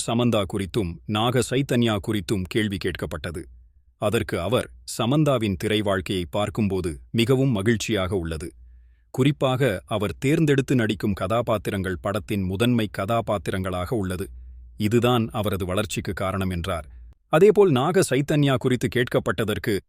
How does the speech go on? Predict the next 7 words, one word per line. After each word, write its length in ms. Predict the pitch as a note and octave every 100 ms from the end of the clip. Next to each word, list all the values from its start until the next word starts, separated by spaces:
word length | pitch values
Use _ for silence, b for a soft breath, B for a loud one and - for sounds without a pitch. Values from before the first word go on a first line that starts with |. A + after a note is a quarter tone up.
| _ _ _ _
"தலைக்கணம் 520 | C3+ F#3 F#3+ F3 E3+ B2+
இல்லாத 540 | A#2 C3 B2+ B2 C3+
மிகவும் 460 | - B2 B2+ D#3+ D#3+
ஜாலியான 560 | G#2+ A2 C#3 C#3+ C#3+ C#3
நடிகர்" 360 | G#2 A#2 A#2+
எனவும் 360 | G#2+ G2+ G2+ G#2+ - _
மிகவும் 420 | - C#3+ F#3 F#3+